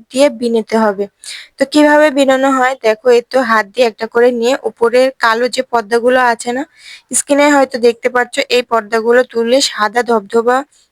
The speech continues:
চামড়া বের করতে হয়। তো ওইটাই এখন একটা একটা করে নিয়ে পরিষ্কার করতে হবে। জানি না কতদূর কি করতে পারবো, এখনো নাওয়া খাওয়া হয়নি কিছুই।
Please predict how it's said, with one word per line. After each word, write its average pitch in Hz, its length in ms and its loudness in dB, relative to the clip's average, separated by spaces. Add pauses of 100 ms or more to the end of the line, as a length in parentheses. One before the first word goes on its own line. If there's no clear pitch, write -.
(120)
চামড়া 262 280 0
বের 247 180 0
করতে 220 340 -4
হয়। 214 180 -2 (540)
তো 247 100 2 (360)
ওইটাই 269 400 2
এখন 254 280 -4 (160)
একটা 240 280 -4
একটা 240 200 -6
করে 254 260 0
নিয়ে 233 380 -2 (560)
পরিষ্কার 233 380 -2
করতে - 300 -6
হবে। 233 180 0
জানি 220 220 -2
না 233 120 -4
কতদূর 226 360 -6
কি 240 120 -6
করতে 233 360 -6
পারবো, 208 520 -4
এখনো 214 460 -6 (320)
নাওয়া 214 320 0
খাওয়া 220 340 0
হয়নি 214 340 -4
কিছুই। 226 440 -4